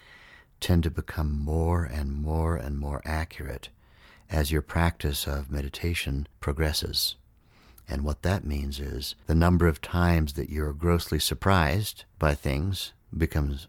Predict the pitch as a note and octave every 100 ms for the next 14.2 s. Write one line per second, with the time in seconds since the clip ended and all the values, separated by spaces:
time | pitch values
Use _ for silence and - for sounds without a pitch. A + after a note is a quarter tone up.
0 | - - D#2 C#2+ C#2+ C#2+ - C#2 C#2 D2+
1 | - _ _ - - - - - G2+ G#2+
2 | G2 F#2+ G2 F#2 E2+ - - - G#2+ G2
3 | F2+ E2 - G#2 F2+ E2 D2+ F2 F2 E2+
4 | - - - - F2 G#2 E2+ D2 G2+ -
5 | - _ - - - _ D#2 F2+ F#2 D#2+
6 | - E2+ E2+ D#2+ E2 D#2+ - - - -
7 | F2 D#2+ D2 - D#2+ D2+ D2 - _ -
8 | - - E2 D#2 - D#2+ C#2 C#2 - -
9 | G#1 - - - _ _ _ _ _ -
10 | - - - D#2+ - A#2+ B2+ - A2+ E2
11 | D2 - D2+ G#2 - E2+ E2+ E2 D#2+ -
12 | - E2 D#2+ D#2+ G2+ - - D#2+ E2+ E2+
13 | _ _ C#2 D#2+ F2 F2+ E2 D2 C2+ E2+
14 | E2